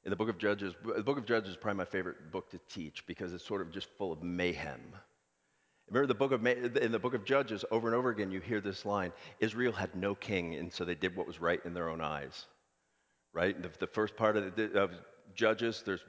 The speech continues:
there's no leadership at all, and they fail to conquer the land. The middle is all those cycles of good and bad, and it starts with, like, a perfect judge, and it goes all the way down to Samson, who's the most disgusting, deplorable human being you ever met in your life,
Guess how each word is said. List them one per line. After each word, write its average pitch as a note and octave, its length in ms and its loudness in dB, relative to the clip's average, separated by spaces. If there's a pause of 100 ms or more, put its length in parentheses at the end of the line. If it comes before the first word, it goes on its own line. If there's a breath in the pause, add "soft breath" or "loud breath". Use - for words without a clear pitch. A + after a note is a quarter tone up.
there's F2+ 220 -2
no G2+ 260 2
leadership G#2+ 640 2
at F2 80 0
all, A2 280 4
and F2 140 -4
they E2+ 100 -2
fail A2 280 2
to G2+ 80 -2
conquer G#2+ 420 -2
the F2+ 80 -4
land. G#2+ 440 0 (380 loud breath)
The F#2 60 4
middle C3 400 4
is A#2 80 -2
all A#2 160 4
those A#2 160 2
cycles A2+ 380 2
of E2+ 140 -6
good A2+ 180 2
and G2 120 -2
bad, A2 480 4 (140)
and F#2+ 80 -2
it F#2+ 80 0
starts B2 400 2
with, A2 140 -2
like, G#2+ 140 4
a - 40 -2
perfect C#3 420 0
judge, C#3 360 2 (200 loud breath)
and B2 80 6
it B2 60 4
goes B2 160 2
all B2+ 240 4
the C#3 60 4
way C3+ 100 8
down B2 180 6
to A2+ 80 0
Samson, G#2+ 440 2
who's F#2+ 180 -2
the G2 60 -6
most G2+ 240 0 (140)
disgusting, B2 600 0
deplorable A2+ 560 0
human A2 280 -4
being G#2 200 2
you F#2+ 100 0
ever G2 140 0
met G2 180 0
in F#2+ 60 -6
your F#2+ 100 -2
life, F#2+ 240 2